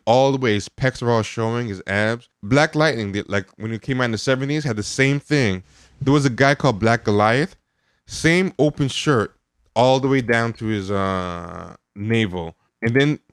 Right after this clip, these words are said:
they gave him an even weirder shirt later on, right? That was just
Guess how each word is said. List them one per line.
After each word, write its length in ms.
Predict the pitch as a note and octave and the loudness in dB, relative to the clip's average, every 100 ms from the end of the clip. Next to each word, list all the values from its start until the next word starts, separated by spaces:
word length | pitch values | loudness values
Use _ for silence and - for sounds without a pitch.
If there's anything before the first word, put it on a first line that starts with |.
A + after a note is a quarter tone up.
| A2+ | -10
they 120 | B2 | -2
gave 160 | D#3 D#3+ | 0 2
him 60 | |
an 60 | D3 | 2
even 300 | C#3 B2+ A2 | 0 0 2
weirder 260 | C3 C#3 A#2 | 4 4 2
shirt 340 | - G2 - | 0 -2 2
later 320 | G#2 G#2+ G#2+ | 2 4 4
on, 220 | A2 F#2 | 2 2
right? 260 | F2+ G2 G2+ _ _ _ _ - | 0 0 -2 _ _ _ _ 2
That 120 | A#2+ | 4
was 220 | B2 B2+ G2+ | 4 2 0
just 380 | G#2+ C#3+ D3 | 2 2 0